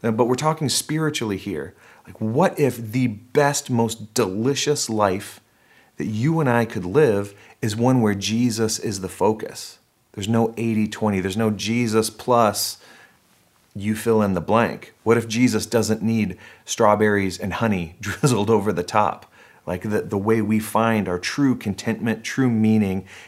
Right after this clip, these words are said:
is actually following him and not just knowing about him,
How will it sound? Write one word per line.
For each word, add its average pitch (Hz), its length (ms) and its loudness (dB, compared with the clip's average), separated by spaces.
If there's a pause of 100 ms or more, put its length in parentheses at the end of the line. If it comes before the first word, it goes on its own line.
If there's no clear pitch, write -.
(180)
is 113 260 -6
actually 110 760 -2 (200)
following 104 720 -2
him 85 400 -8 (360)
and 98 280 -4 (260)
not 95 160 -4
just 95 160 -8
knowing 139 320 4
about 113 300 4
him, 107 340 2